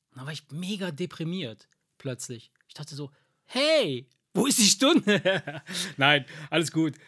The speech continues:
Aber was viel wichtiger ist, also die Zeitumstellung, klar, also da regt man sich ja dann die, die sieben Minuten drüber auf und dann ist alles gut.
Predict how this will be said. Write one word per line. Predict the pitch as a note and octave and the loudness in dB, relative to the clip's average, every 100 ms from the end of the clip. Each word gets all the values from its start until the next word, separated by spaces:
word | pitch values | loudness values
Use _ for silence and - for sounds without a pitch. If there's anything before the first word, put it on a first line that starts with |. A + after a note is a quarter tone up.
| _ | _
Aber | C#3+ E3 | -6 -2
was | F3 | -2
viel | - G#3 | -2 -4
wichtiger | G3 G#3+ D#3 C#3+ | -4 -4 -4 -4
ist, | C#3+ | -6
also | D#3+ C3+ | -6 -2
die | D3 | -2
Zeitumstellung, | - E3+ F3+ - D3 C3 | 2 0 0 -4 -4 -4
klar, | - B2 C3 | -6 -8 -8
also | A#2 A#2+ | -8 -8
da | B2+ | -6
regt | A#2 B2+ | -6 -6
man | C3+ | -6
sich | A#2 | -8
ja | A#2 A#2+ A#2+ | -10 -12 -12
dann | B2 | -12
die, | A#2 A2 | -12 -14
die | A#2 A2+ | -14 -12
sieben | G#2+ B2+ B2+ | -10 -8 -6
Minuten | B2 B2 C3 | -6 -8 -10
drüber | A#2+ A#2 | -10 -10
auf | A2+ B2 C3 | -10 -10 -10
und | A#2+ | -10
dann | A#2 | -12
ist | B2 | -14
alles | B2 - | -14 -10
gut. | C3 C#3 | -8 -8